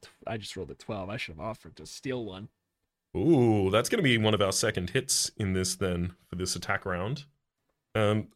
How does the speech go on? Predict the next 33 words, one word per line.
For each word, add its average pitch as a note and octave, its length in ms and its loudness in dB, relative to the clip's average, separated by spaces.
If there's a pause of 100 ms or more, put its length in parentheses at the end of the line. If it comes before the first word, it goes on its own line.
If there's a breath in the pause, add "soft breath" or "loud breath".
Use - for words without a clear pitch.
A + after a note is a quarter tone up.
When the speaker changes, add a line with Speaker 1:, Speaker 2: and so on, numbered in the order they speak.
Speaker 2:
because D3+ 240 4
it E3 80 4
was F3+ 180 6
a G#3 60 0
legal G#3 280 2
roll. - 340 4 (340)
Uh, B2 200 8
we D3+ 160 4
Speaker 1:
Oh, A#3 180 10
okay. F3+ 140 8
Speaker 2:
also D3 420 8
ourselves A#2+ 600 4
roll A2 200 4
for G2 200 -4
six - 260 -2
damage, F#2 520 -4 (320)
uh, F2 180 -4
taking G2+ 200 0
them F#2 100 -2
down F#2 140 0
to F2+ 60 -2
seventy-seven, A2 720 2
and A2+ 200 -2
then A2 100 2
you A#2 140 0
roll A#2 260 4
twelve, A2+ 1040 2
which G2+ 340 -4
is G2+ 760 -2 (340)
eight B2+ 460 0
plus - 240 0
five, C#3 400 2
thirteen, B2 960 0